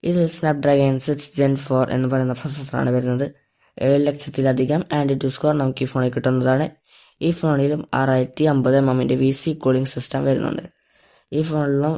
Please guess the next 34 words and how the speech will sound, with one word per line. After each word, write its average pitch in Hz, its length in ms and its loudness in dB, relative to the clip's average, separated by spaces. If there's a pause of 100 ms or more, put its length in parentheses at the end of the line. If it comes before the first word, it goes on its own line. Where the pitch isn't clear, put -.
(140)
Realme 135 260 2
യു 131 280 4
ഐ 127 60 2
സിക്സ് 147 520 -4
based 131 260 0
on 127 160 0 (120)
Android 123 200 -2
fifteen - 280 -6
വരുന്നുണ്ട്. 127 480 0 (440)
Wi-Fi 131 240 0
സിക്സും 135 460 -4
Bluetooth 131 320 0
ഫൈവ് 127 300 -4
പോയിന്റ് 127 280 -4
ടൂവും 123 240 0
വരുന്നുണ്ട്. 127 520 -2 (440)
എൻ 135 200 2
എഫ് 131 140 -4
സി 151 60 0
സപ്പോർട്ടും 135 460 0
ഈ 143 80 0
ഫോണിൽ 127 240 0
വരുന്നുണ്ട്. - 500 0 (320)
ഈ 165 60 0
ഫോണിൽ 156 240 0
ഡ്യുവൽ 143 260 2
സ്റ്റീരിയോ 135 380 0
സ്പീക്കേഴ്സ് 127 480 -2
ആണ് 123 100 0
വരുന്നത്. 117 420 -2 (720)
ഈ 170 40 0
ഫോണിന്റെ 165 260 0
പ്രൈസ് 143 340 2
നോക്കുകയാണെങ്കിൽ 127 680 0